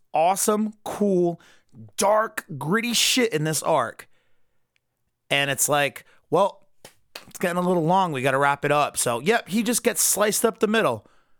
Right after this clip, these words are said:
Why the fuck didn't we do that from the beginning then?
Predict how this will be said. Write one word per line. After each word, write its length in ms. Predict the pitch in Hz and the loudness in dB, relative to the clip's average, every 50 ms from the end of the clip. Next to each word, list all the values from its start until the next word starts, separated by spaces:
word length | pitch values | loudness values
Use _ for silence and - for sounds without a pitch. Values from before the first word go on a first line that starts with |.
| _ _ _ _ _ _ _ _ _ _ _ _ _ _ | _ _ _ _ _ _ _ _ _ _ _ _ _ _
Why 120 | - 320 | 2 2
the 100 | 370 349 | 2 2
fuck 340 | - - - 381 359 - - | 0 2 2 4 4 4 4
didn't 160 | 349 320 302 | 2 2 2
we 80 | 311 320 | 2 2
do 120 | 311 311 | 4 4
that 120 | 320 302 | 4 4
from 120 | 240 269 294 | 2 2 0
the 40 | 294 | 0
beginning 400 | 285 247 196 302 320 320 294 247 | 0 2 2 2 2 2 2 2
then? 340 | 196 147 117 104 95 92 | 0 0 -2 -4 -8 -12